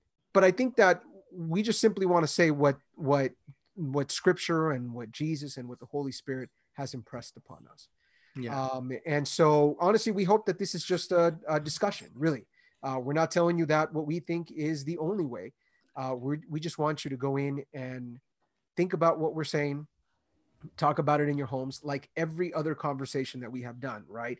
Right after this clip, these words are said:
Speaker 1: We want the conversation to continue. Uh, with that being said, I, I kinda wanna jump into this. Um, and, uh, uh, Jason, Andrew, you, both of you know exactly what's been going on. Uh, you guys have watched the T V, you guys have seen the videos.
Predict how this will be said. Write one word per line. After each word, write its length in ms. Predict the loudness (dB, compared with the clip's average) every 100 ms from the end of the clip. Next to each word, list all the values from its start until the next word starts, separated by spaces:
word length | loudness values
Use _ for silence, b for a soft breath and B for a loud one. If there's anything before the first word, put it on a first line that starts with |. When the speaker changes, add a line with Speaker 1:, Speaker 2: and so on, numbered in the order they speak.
| b b -2
Speaker 1:
We 120 | 0
want 280 | 2 0 -4
the 80 |
conversation 600 | -4 -4 -4 -6 -8 -8 -14
to 120 | -14
continue. 500 | -14 -14 -14 -16 -18 B B B B B
Uh, 320 | 4 6 6 4
with 140 | 2
that 140 | 4 6
being 180 | 4 6
said, 300 | 6 6 6
I, 200 | 4 4 2
I 120 | 2
kinda 200 | 4 6
wanna 200 | 4 4
jump 220 | 2 2
into 220 | 0 0
this. 260 | -2 -4 -8
Um, 480 | -4 0 0 -2 -6 -8
and, 420 | -4 -4 -2 -4 -8 -18 B B _
uh, 300 | -6 -4 -6 -10 -8 -6
uh, 160 | -4
Jason, 320 | 0 0 2
Andrew, 280 | 2 4 2
you, 240 | 2 -2 -4 -18 _ _
both 260 | -4 0 2
of 100 | 2
you 80 | 4
know 180 | 4
exactly 500 | 2 -2 -2 -2 -2
what's 200 | -4 -4
been 100 | -4
going 220 | -2 2 4
on. 320 | 4 2 -2
Uh, 60 |
you 140 | -6 -6
guys 180 | -8 -8
have 80 |
watched 260 | -8 -8 -8
the 60 | -14
T 120 | -10
V, 120 | -8
you 140 | -6
guys 140 | -6 -8
have 140 | -10
seen 200 | -10 -8
the 60 | -8
videos. 500 | -6 -4 -2 -4